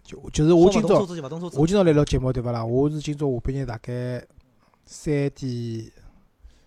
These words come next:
Speaker 1: 三点钟左右到小区个，就楼下头有只空个位置，我车子停脱了。就张波晓得呀，我就车子勿开得来了呀。
Speaker 2: 嗯。
Speaker 1: 我美团打车过来了以后，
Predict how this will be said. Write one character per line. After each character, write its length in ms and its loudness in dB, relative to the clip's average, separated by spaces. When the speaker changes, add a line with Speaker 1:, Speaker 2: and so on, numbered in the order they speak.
Speaker 1:
三 180 0
点 80 0
钟 140 -8
左 120 -14
右 100 -8
到 200 -8
小 160 -6
区 180 -12
个， 100 -12
就 180 -2
楼 300 0
下 80 0
头 80 -2
有 100 -4
只 100 -2
空 180 -6
个 60 -6
位 80 -8
置， 100 -6
我 80 -4
车 80 -10
子 80 -8
停 160 -14
脱 120 -8
了。 140 -12
就 180 -6
张 160 0
波 120 10
晓 100 0
得 140 -6
呀， 140 -8
我 180 -6
就 100 -8
车 120 -6
子 120 -12
勿 60 -14
开 120 -8
得 100 -8
来 100 -8
了 80 -14
呀。 160 -20
Speaker 2:
嗯。 120 -10
Speaker 1:
我 480 -4
美 160 -8
团 200 -4
打 140 -12
车 260 -14
过 120 -12
来 80 -8
了 120 -4
以 160 -6
后， 160 -10